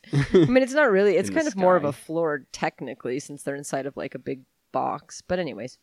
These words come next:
Speaker 2: it's chaos. It's
Speaker 1: Chaos,
Speaker 2: absolute
Speaker 1: yes.
Speaker 2: fucking chaos. There is shooting
Speaker 1: Much
Speaker 2: and
Speaker 1: m-,
Speaker 2: explosions
Speaker 1: reminiscent
Speaker 2: and
Speaker 1: of kind of a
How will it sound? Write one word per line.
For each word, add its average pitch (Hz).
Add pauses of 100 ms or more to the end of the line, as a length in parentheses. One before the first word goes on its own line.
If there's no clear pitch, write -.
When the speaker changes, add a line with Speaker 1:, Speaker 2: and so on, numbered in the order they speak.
(1300)
Speaker 2:
it's 190
chaos. 165
It's -
Speaker 1:
Chaos, 220
Speaker 2:
absolute 202
Speaker 1:
yes. -
Speaker 2:
fucking 175
chaos. 156
There 156
is 156
shooting 196
Speaker 1:
Much 139
Speaker 2:
and 160
Speaker 1:
m-, -
Speaker 2:
explosions 170
Speaker 1:
reminiscent 139
Speaker 2:
and -
Speaker 1:
of 107
kind 127
of 104
a 95